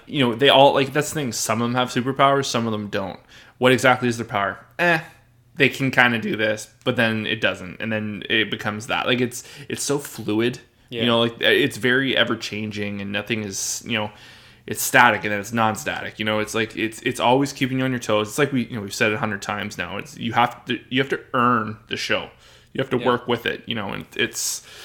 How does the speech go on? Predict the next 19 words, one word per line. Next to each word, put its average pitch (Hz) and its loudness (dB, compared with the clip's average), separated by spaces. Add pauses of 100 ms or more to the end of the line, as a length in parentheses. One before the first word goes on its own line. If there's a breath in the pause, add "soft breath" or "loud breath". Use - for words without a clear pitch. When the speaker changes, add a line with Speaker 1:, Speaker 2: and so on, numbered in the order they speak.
(360 loud breath)
Speaker 1:
God, - -4 (160)
it's, - -4
it's - -8
such 156 -4
a - -16
trip, - -4
man. 82 -10 (200)
It's 123 -8
Speaker 2:
Yeah. 113 -6
Speaker 1:
genuinely, 127 0
genuinely 113 4
a - -12
trip. - -4 (180)
Like, 110 -2
it's - -6 (240 loud breath)
Speaker 2:
I 131 -4
hope 147 0
it's, - -6
uh, 110 -8